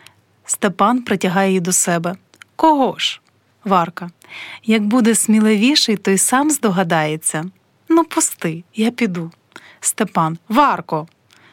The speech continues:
Варка. Чого? Степан. А не будеш сміятися? Варка. Нема з чого. Степан на бік.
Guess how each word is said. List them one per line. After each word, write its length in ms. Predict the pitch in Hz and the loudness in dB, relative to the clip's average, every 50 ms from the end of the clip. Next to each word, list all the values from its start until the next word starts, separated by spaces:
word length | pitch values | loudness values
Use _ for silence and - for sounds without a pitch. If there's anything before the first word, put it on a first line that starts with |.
| _ _ - | _ _ -4
Варка. 500 | 190 202 196 175 180 175 - - 175 180 _ _ _ _ _ | 0 0 0 0 0 -4 -8 -10 -10 -12 _ _ _ _ _
Чого? 500 | - - 359 359 302 254 233 175 170 175 - _ _ _ _ _ - | 0 2 2 2 2 0 -2 -2 -2 -6 -12 _ _ _ _ _ -10
Степан. 560 | - - - 220 202 - - 165 156 165 175 _ _ _ - - - _ _ _ - | -8 -6 -4 -4 -2 0 0 0 0 -2 -6 _ _ _ -20 -20 -20 _ _ _ -2
А 100 | - 214 | 2 2
не 140 | 214 214 | 2 2
будеш 340 | 190 180 247 285 339 330 - | 2 2 2 2 2 2 0
сміятися? 680 | - - 359 339 294 226 170 156 - - - 175 165 180 _ _ _ _ _ _ - - - | 0 2 2 2 2 2 0 -2 -4 -6 -6 -6 -6 -10 _ _ _ _ _ _ -20 -14 -10
Варка. 460 | 220 - 202 185 185 - - 196 196 - _ _ _ - | -4 -2 -2 -2 -2 -4 -8 -10 -10 -12 _ _ _ -2
Нема 300 | 254 254 254 247 254 262 | 2 2 4 4 2 2
з 40 | 247 | 0
чого. 460 | - - 269 254 247 220 233 214 208 - _ _ _ _ - - - - - - | -2 0 0 0 0 0 -2 -4 -6 -8 _ _ _ _ -20 -20 -20 -20 -20 -14
Степан 540 | - - - - 220 - - 247 247 233 226 | -12 -8 -4 -4 -4 0 2 2 2 4 2
на 100 | 220 214 | 2 0
бік. 360 | 180 170 175 170 170 - - | 0 -2 -4 -6 -6 -10 -16